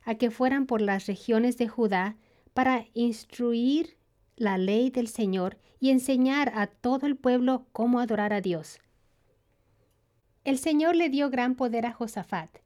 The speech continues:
Gobernó la tierra de Edom, al sur del desierto, y las ciudades de los filisteos en la costa. Josafat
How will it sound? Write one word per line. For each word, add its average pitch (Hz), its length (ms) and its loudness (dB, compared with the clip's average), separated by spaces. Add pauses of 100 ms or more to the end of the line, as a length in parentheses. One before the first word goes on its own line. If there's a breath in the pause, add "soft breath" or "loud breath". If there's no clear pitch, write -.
(420)
Gobernó 226 400 2
la 269 180 0
tierra 240 340 0
de 202 160 -2
Edom, 220 320 -2 (800)
al 208 200 -4
sur 247 280 -2
del 240 160 0
desierto, 202 640 -6 (640)
y 247 80 -2
las 262 180 4
ciudades 285 400 0
de 330 80 -2
los 330 160 -2
filisteos 247 760 -2
en 196 140 -6
la 208 120 -6
costa. 226 500 -8 (760)
Josafat 330 580 -2